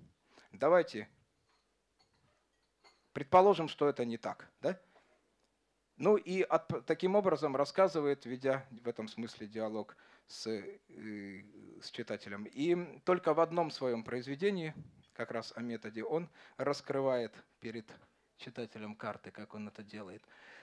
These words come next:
Судьбу наследия я, видимо, не буду подробно пересказывать, но если мы быстро пробежимся по этому тексту, вы увидите. Евтокий в, э,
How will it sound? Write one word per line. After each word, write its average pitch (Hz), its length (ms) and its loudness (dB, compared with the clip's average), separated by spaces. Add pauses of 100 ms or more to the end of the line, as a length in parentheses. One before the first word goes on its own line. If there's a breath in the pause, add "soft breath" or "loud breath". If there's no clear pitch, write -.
Судьбу 175 360 2
наследия 190 500 6
я, 165 280 4
видимо, 165 340 0
не 180 120 2
буду 180 240 2
подробно 156 520 4
пересказывать, 147 800 2
но 135 240 0 (240 loud breath)
если 135 220 -4
мы 139 100 -4
быстро 135 300 -2
пробежимся 127 580 -4
по 135 120 -2
этому 127 280 -2
тексту, 165 380 -2
вы 139 180 0
увидите. 131 560 -4
Евтокий 151 640 0 (240)
в, 131 320 2 (460 soft breath)
э, 123 240 0